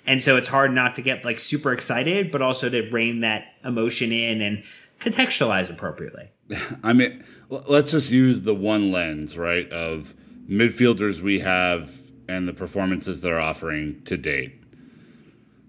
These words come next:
Speaker 2: It's not as if we've had a ton of standout performers in, in the midfield this season.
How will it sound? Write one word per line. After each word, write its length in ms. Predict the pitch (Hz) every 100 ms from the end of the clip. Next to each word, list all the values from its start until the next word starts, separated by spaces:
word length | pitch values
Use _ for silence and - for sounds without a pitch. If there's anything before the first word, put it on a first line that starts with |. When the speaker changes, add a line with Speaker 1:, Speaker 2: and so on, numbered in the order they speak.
| _ _ _ _ _
Speaker 2:
It's 260 | 110 107 -
not 340 | 107 127 156
as 200 | 147 107
if 520 | 110 92 73 - - _ _
we've 320 | 90 101 92
had 280 | 104 101 95
a 160 | 90
ton 440 | 87 - 101 101 98
of 180 | 90 78
standout 640 | - 101 101 98 92 90
performers 720 | 92 90 92 87 82 82 80
in, 260 | 92 85 78
in 140 | 90 87
the 60 |
midfield 580 | 80 80 76 80 73 69
this 160 | 76 73
season. 520 | 80 71 67 - -